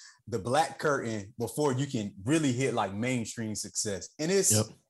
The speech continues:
Speaker 1: it's the craziest thing just ever. And we
Speaker 2: But
Speaker 1: at,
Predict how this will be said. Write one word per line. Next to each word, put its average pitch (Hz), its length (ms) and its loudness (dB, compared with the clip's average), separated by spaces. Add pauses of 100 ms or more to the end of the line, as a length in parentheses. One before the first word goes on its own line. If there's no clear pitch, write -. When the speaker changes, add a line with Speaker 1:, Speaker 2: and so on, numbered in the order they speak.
(1300)
Speaker 1:
it's 214 180 4
the 135 100 0
craziest 147 760 2
thing 127 400 0
just 104 320 -4
ever. 90 340 -6 (460)
And 135 180 2
we 196 140 4
Speaker 2:
But 202 260 6
Speaker 1:
at, 135 180 -2